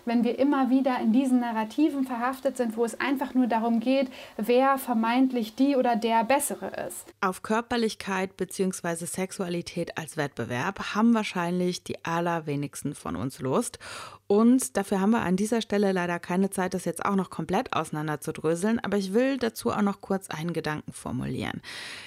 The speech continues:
Speaker 2: Indem man sagt, die Klitoris sei das einzige Organ, das nur für die Lust da ist, da ignoriert man ja auch den Fakt,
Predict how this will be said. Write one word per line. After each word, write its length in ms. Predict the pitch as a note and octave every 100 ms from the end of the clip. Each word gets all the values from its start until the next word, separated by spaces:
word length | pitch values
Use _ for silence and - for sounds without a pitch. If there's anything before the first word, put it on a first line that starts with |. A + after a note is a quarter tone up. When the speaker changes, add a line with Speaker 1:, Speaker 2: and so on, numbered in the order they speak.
| - _ -
Speaker 2:
Indem 320 | F#3 F#3+ C4+
man 220 | D#4 A3+
sagt, 640 | F3+ F#3 E3 F3 A3+ - -
die 240 | F#3+ F#3+
Klitoris 880 | - B3+ D4 - B3 A3+ B3 B3+ - -
sei 220 | F3+ F#3
das 240 | F#3 F3 -
einzige 640 | G3 G#3+ B3+ B3+ A3+ B2
Organ, 600 | E3+ - F3 F3+ G#3+ G#3+ -
das 320 | F3 - -
nur 460 | F#3+ A3+ B3 B3 D4
für 200 | - G#3
die 120 | G3
Lust 340 | F3+ E3 E3 -
da 80 | -
ist, 480 | - - G3 -
da 60 | F3+ -
ignoriert 640 | - F#3 E3 F#3 C#4 D#4
man 260 | C#4+ C4+ B3
ja 220 | A3+ -
auch 260 | - E3 -
den 220 | D#3 D3+
Fakt, 540 | - E3+ F#3+ - -